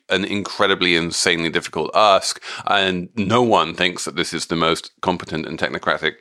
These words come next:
administration in the world. So I am not at all surprised that the rollout is proving rocky. Um, I do think that there's going to just be a huge amount of luck involved in who manages to get in there first to snaffle up that three hundred and fifty billion.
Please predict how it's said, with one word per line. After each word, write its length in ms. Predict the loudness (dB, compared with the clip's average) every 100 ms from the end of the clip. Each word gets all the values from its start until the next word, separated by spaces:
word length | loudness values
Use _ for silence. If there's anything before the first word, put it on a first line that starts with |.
| -10
administration 580 | -2 0 0 -2 -4 -4
in 100 | -2
the 60 |
world. 380 | 4 4 4 0 -8 -10
So 180 | 2 4
I 120 | 6
am 120 | 4 2
not 160 | -2
at 100 | 0
all 200 | 2 2
surprised 720 | 0 2 4 6 4 2 -4 -20 _ _
that 160 | 0 2
the 80 |
rollout 580 | 4 4 6 6 4 2
is 220 | -4 -4 -4
proving 680 | -2 0 2 0 -2 -6 -12 _
rocky. 680 | 2 4 4 2 -2 -2 -8 -18 _
Um, 360 | 2 4 4 2
I 140 | 0 0
do 380 | 2 6 6
think 340 | 4 2 0 0
that 120 | 2
there's 220 | 4 4
going 180 | 2 2
to 100 | 2
just 240 | 0 0
be 100 | 2
a 60 | 2
huge 380 | 2 2 2 4
amount 280 | 2 0 -2
of 160 | -12
luck 480 | -4 2 2 2 -6 0
involved 500 | 0 4 4 4 4
in 100 | -2
who 240 | 0 0
manages 440 | 2 2 2 0 0
to 100 | 0
get 260 | 0 0
in 160 | -2 0
there 160 | 2 2
first 480 | 4 4 4 0
to 360 | 4 6 6 2 _ _ -10
snaffle 520 | -2 0 0 2 2
up 180 | 2 0
that 140 | -2
three 160 | 0 0
hundred 220 | 0 -2
and 80 | -4
fifty 260 | -4 -4
billion. 380 | -2 2 2 0